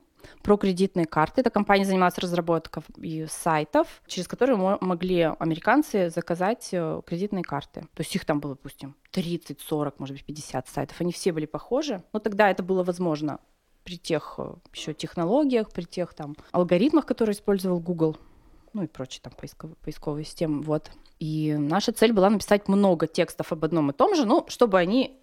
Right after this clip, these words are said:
минимально как бы повторяли друг друга, чтобы нас Google не пессимизировал. Вот у нас были специальные люди, которые нам давали, типа, такие,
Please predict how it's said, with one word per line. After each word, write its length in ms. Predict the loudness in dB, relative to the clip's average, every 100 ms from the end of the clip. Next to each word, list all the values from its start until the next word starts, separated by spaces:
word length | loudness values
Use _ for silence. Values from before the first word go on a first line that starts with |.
| _ -4
минимально 720 | -2 0 0 0 0 -2 -4 _ _ _ _
как 80 | -20
бы 20 |
повторяли 480 | -18 -12 -6 -4 -6
друг 240 | -8 -10 -10
друга, 360 | -10 -10 -12 -14
чтобы 280 | -6 -2 0
нас 200 | 0 -2
Google 300 | -4 -2 0 -2
не 80 |
пессимизировал. 800 | -6 -6 0 0 0 -2 -4 -6
Вот 240 | -6 -6 -4
у 60 |
нас 180 | -4 -4
были 180 | -4 -8
специальные 480 | -10 -6 0 2 2
люди, 180 | 0 -4
которые 300 | -6 -8 -6
нам 140 | -6
давали, 360 | -6 -6 -6 -8
типа, 260 | -16 -20
такие, 420 | -20 -20 -16 -14